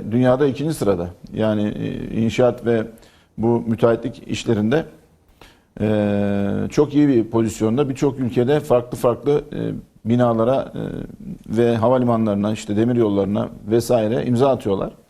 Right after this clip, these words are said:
Altyapı taahhüt işlerinde çok iyi Türkiye. Yani Suriye'den sonra Gazze'de de Türk müteahhitlerini görür müyüz? Bence görürüz. <clears throat> Allah bir daha göstermesin. Türkiye çok büyük bir deprem atlattı. Çok kayıplarımız oldu. Ve, e, iki yıl içerisinde neredeyse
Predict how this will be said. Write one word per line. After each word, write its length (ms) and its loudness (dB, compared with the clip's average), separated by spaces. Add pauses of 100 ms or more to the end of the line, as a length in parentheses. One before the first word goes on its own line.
(380)
Altyapı 540 2 (280)
taahhüt 280 2
işlerinde 360 -2
çok 240 -2
iyi 100 -4
Türkiye. 360 -6 (580)
Yani 260 2
Suriye'den 520 4
sonra 380 0
Gazze'de 520 2
de 140 2
Türk 180 -8
müteahhitlerini 600 0
görür 240 4
müyüz? 340 -2
Bence 320 2
görürüz. 480 0 (240)
<clears throat> 240 -18
Allah 320 2
bir 80 0
daha 140 6
göstermesin. 720 2 (520)
Türkiye 320 2
çok 260 0
büyük 160 2
bir 100 0
deprem 420 2
atlattı. 580 -2 (160)
Çok 340 -2
kayıplarımız 560 2
oldu. 320 0 (540)
Ve, 440 4
e, 280 2
iki 160 0
yıl 120 6
içerisinde 560 0
neredeyse 560 2